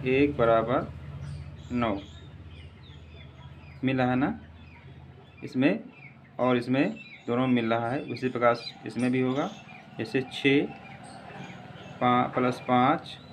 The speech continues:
बराबर ग्यारह, तो नौ कितना आएगा, प्लस दो बराबर ग्यारह। तो हमारा कौन सा ऑप्शन मिल रहा है,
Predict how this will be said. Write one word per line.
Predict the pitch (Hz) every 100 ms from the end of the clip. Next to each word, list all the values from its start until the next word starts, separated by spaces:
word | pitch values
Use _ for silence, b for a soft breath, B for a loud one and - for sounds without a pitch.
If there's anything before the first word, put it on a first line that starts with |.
| - - - -
बराबर | 113 113 113 117
ग्यारह, | 117 113 110 113 139 - - - - - - - - - - - - - - _
तो | 123
नौ | 120 123 139 170 240 - - - - - - - - - - - - - - - -
कितना | 127 143
आएगा, | 156 127 107 101 - - - - -
प्लस | 131 -
दो | 131 180 113 - - - - - - - - - -
बराबर | 113 110 113 156 226 - - - - -
ग्यारह। | 110 117 104 101 98 - - - - - - -
तो | 123
हमारा | 110 117
कौन | 120 120 117
सा | 120
ऑप्शन | 117 131
मिल | 127
रहा | 127 135
है, | 165